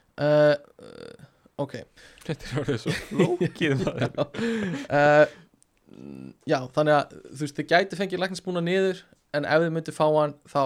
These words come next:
Speaker 1: þá myndu hinir deyja, basically.
Speaker 2: Mhm.
Speaker 1: En þið gæti bjargað þessum sem er, sem er með kraminn fótlegg. Uh,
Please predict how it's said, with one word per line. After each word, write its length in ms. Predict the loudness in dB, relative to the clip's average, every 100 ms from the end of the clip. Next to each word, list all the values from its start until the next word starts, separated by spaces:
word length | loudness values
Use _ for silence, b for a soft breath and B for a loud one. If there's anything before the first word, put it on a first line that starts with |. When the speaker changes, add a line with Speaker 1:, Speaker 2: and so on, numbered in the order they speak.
| 0 -4 -16
Speaker 1:
þá 160 | -6 -2 -2
myndu 320 | -6 -8 -6
hinir 220 | -6 -8
deyja, 240 | -10 -14 -16 _
basically. 440 | -14 -12 -14 -16 -20 _
Speaker 2:
Mhm. 320 | -16 -14 -14 -18 b
Speaker 1:
En 140 | -12 -4
þið 120 | 2
gæti 200 | 2 4
bjargað 400 | 2 2 0 -6
þessum 200 | -6 -6
sem 160 | -6
er, 200 | -6 -8 -16 -20
sem 260 | -8 -6 -4
er 140 | -4
með 320 | -6 -6 -10 -20 b b b b _
kraminn 320 | -2 -2 -2 -4
fótlegg. 340 | -6 -6 -16 _ _ _ _ _ -8
Uh, 420 | 0 4 4 2